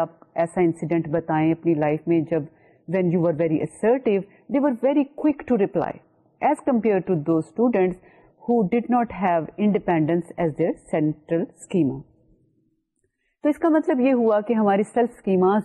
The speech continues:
جو ہیں، آ، وہ بڑے کلیئر ہوتے ہیں ہمارے لیے، اور جو سینٹرل ہوتے ہیں، we are more responsive and more clear about them.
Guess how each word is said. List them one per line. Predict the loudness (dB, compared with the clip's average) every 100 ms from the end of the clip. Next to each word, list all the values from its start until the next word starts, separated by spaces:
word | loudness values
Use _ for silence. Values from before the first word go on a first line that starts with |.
| -2
جو | 0
ہیں، | 2 0 0 -6 -14 _ _
آ، | -2 0 0
وہ | 0 -2
بڑے | 0 -2
کلیئر | -2 0 2 2
ہوتے | 0 0 2
ہیں | 2 4
ہمارے | 2 2 0 2
لیے، | 2 2 2
اور | 2 0 2 0 0
جو | -4 -2
سینٹرل | -2 0 0
ہوتے | 0 -2 -2
ہیں، | -2
we | 0 0
are | 0
more | 0 0 0
responsive | -4 -2 -2 -2 -2 -4 -4 -8
and | -4 0
more | 0 -2 -2
clear | 0 0
about | -2 -8 -8 -12
them. | -12 -18